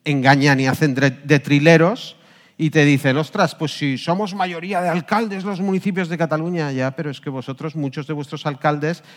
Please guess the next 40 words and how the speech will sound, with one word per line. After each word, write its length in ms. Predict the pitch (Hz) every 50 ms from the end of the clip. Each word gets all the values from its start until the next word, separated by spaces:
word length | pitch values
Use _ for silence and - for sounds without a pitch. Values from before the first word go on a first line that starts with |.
| - _ _
es 160 | - 143 139 -
porque 240 | - 151 120 135
están 240 | 123 - - 143 156
en 80 | 156 147
poblaciones 640 | - 160 151 151 143 135 - 160 156 147 113 - -
tan 240 | 131 127 143 147
pequeñas 600 | 143 151 139 - 160 147 147 139 139 151 165 - - - - - _ _ _ _
que 140 | - 123 110
tienen 320 | 135 170 180 180 170 - - _ -
una 220 | 180 175 131 110
lista. 440 | 113 147 170 - - - - 87 76 - _ _ _ _ _ _ _ _
Y 120 | - 151 156
ese 240 | 160 143 - 175 165
señor 280 | 165 165 160 170 160
alcalde 480 | 160 156 151 - - 160 160 160 175 175
es 120 | 170 - -
independentista, 720 | 202 190 180 135 131 120 113 107 - 151 170 - - 127
es 100 | 127 -
muy 200 | 180 190 214 226
respetable 680 | 214 220 202 - - - 147 - 160 175 214 220 190 160
y 120 | 135 131
sus 200 | 147 - 156 135
cincuenta 400 | - 151 131 123 160 165 165 196
habitantes 420 | 185 185 175 196 185 185 202 202 -
también 340 | - 175 160 170 190 208 202 - - - _ _
son 220 | - - 175 170
muy 120 | 190 214 214
respetables, 680 | 208 180 - - 147 120 - 156 170 190 180 151 -
pero 160 | - - 135
es 100 | 143 139
que 120 | - - 170
un 160 | 175 175 170
concejal 520 | 156 185 170 160 - 175 165 - 175 170 170
de 100 | 175 165
Sitges 380 | - 196 180 - 202 190 -
tiene 300 | - 190 180 180 190 190 - - - - _
varios 480 | - 139 156 165 175 190 190 190 170 -
cientos 500 | - 190 185 185 185 175 190 185 156 143
de 100 | 180 175
votos, 560 | 175 185 190 180 185 190 190 214 214 - -